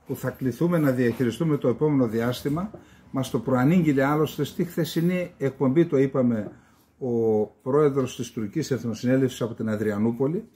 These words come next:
είναι το ζήτημα της αποστατικοποίησης των νησιών του Αιγαίου. Και εκεί, επειδή πολλές φορές, ε, λέμε και εμείς εδώ από την πλευρά μας, γιατί δεν θέτει η Ελλάδα το ζήτημα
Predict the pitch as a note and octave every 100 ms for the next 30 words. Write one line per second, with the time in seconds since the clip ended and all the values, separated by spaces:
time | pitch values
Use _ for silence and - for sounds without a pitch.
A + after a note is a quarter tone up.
0 | _ _ _ _ _ _ - E3+ F#3+ F#3+
1 | F3+ B2+ E3+ F3+ F3 E3+ D#3 C#3 B2+ -
2 | A2+ A#2+ A#2 A2 D3 D3+ - C3 A2 -
3 | B2 A#2+ A2 G#2+ G2 E2 - _ _ _
4 | _ _ _ _ _ _ - - C3+ A#2
5 | A#2 C#3+ F#3+ F#3+ D3+ D3+ F3+ F3+ - D3
6 | E3 E3+ - C3+ C#3+ C#3+ - - - -
7 | - _ - B2+ A#2+ A2+ A2+ C3 F3 F3+
8 | D#3 A#2+ B2 B2+ B2+ - A2+ C#3 B2+ A#2
9 | B2 A2+ A2 C3 C3 G#2+ G#2+ B2+ E3+ D#3
10 | D3 C3+ C#3+ C3+ C3 A2+ B2 B2+ A#2 A#2+
11 | G2 A#2+ A#2 G#2+ G2+ F2+